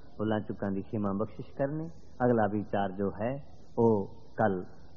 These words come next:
ਆਰੰਭ ਕਰਾਂਗੇ। ਕੱਲ ਦੇ ਵਿਚਾਰ ਵਿੱਚ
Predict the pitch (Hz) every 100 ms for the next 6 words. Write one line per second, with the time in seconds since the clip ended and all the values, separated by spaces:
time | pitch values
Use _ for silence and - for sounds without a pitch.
0 | 110 107 104 98 104 107 160 156 156 -
1 | - - - - - - - - - -
2 | - 139 139 123 120 120 127 120 113 107